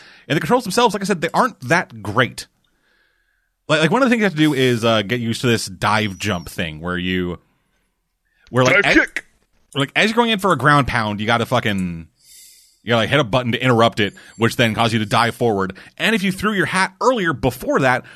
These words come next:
Speaker 1: which is, which is, which uses the same button used to do the dive thing, then you can jump off the hat and get a little bit extra.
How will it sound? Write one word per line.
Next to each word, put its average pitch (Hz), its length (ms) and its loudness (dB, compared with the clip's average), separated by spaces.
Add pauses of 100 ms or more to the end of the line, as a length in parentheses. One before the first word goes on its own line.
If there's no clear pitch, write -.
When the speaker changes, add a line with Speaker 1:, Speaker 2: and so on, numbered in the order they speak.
(100)
Speaker 1:
which 147 240 2
is, 143 120 -4
which 143 260 -2
is, 117 180 -6 (120)
which 131 140 -2
uses 139 200 0
the 123 60 2
same 208 240 0
button 196 200 0
used 185 220 0
to 156 40 -10
do 139 200 -2
the 160 80 -2
dive 175 360 0
thing, 107 340 -2 (500)
then 170 260 2
you 180 60 0
can 170 160 0
jump 180 240 0
off 185 160 0
the 151 80 2
hat 175 180 0
and 160 80 -6
get 151 80 -2
a 156 40 0
little 170 160 0
bit 165 120 2
extra. - 340 -2